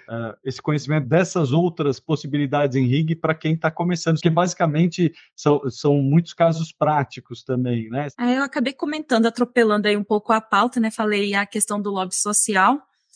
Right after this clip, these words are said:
Speaker 2: Então, quando a gente vai lendo ali um pouco da, da iniciativa que tem no artigo, é, são elencados três casos práticos que eles acabam atuando, que são os catadores de resíduos aqui no D F,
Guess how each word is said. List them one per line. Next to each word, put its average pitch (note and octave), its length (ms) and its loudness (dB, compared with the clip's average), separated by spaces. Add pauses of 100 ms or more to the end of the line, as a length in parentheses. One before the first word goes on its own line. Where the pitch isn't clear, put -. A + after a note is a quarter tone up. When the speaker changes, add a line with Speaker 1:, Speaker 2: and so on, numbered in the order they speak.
(120)
Speaker 2:
Então, A#3 140 -2
quando A#3+ 180 2
a B3+ 40 2
gente B3+ 240 0
vai B3 280 -2
lendo B3 280 -8
ali G#3+ 180 -8
um A3+ 60 -10
pouco G#3+ 320 -14
da, G3 460 -2 (120)
da F#3+ 80 -4
iniciativa G3+ 640 -10 (160)
que - 120 -20
tem G#3 200 -8
no G#3+ 140 -2
artigo, A3 580 -4 (540)
é, F#3 400 0
são A3+ 240 0
elencados B3+ 540 0
três A#3+ 520 -2
casos B3+ 640 0 (380)
práticos A3+ 640 -2
que A3 140 -4
eles G#3 180 -2
acabam G3+ 460 0
atuando, G3+ 440 -2
que A3+ 320 0
são A#3 220 -2
os A#3+ 120 -2
catadores G3+ 580 -2
de G#3+ 100 -4
resíduos G#3 720 -2
aqui G3+ 260 -4
no G3 140 -2
D F#3 100 -6
F, F#3+ 500 -2